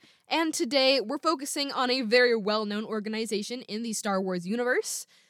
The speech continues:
the Jedi Order. There is so much to be said about the Jedi, and we'll be covering things like their history,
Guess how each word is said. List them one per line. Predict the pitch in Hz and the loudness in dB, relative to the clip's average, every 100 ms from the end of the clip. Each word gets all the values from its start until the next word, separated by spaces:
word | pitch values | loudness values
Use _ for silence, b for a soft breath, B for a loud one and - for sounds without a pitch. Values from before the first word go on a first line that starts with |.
| b b - | b b 0
the | 220 | 4
Jedi | 202 202 262 277 285 294 | 4 2 2 2 2 2
Order. | 202 226 170 120 - _ _ _ _ _ _ | 4 4 4 -2 -14 _ _ _ _ _ _
There | 226 311 294 | -2 2 2
is | 285 | 2
so | - - 311 | 0 2 2
much | 294 - | 0 -2
to | 262 | -2
be | |
said | 262 240 | 0 0
about | 220 190 | 0 -2
the | |
Jedi, | 190 202 185 180 185 190 - | -2 0 2 2 0 -2 -4
and | 196 190 202 | -2 0 -2
we'll | 202 233 | -2 -4
be | 254 | -6
covering | 285 277 277 262 254 | -4 -2 -2 -2 0
things | 247 240 240 | 0 0 -2
like | 196 185 180 - | -4 -4 -4 -6
their | 160 | -8
history, | 175 311 - 302 311 294 | -4 -4 -2 -2 0 0